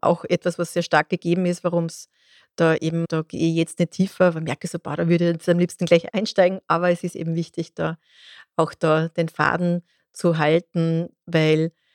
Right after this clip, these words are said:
eben du heute für dich diese Planbarkeit, Unplanbarkeit der Liebe vor allen Dingen für dich da mal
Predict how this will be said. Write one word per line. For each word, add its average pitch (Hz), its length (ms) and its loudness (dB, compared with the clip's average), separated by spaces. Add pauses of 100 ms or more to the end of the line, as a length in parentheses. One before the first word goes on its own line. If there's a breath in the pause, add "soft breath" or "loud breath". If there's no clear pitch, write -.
(400)
eben 175 400 0
du 180 240 0
heute 165 360 4
für 185 160 -2
dich - 320 -4
diese 180 340 0
Planbarkeit, 175 720 0
Unplanbarkeit 175 800 -2
der 170 60 2
Liebe 170 560 2
vor - 220 -6
allen 160 280 -2
Dingen 160 460 -6
für 165 120 -4
dich - 240 -8
da 156 100 -4
mal 151 340 -4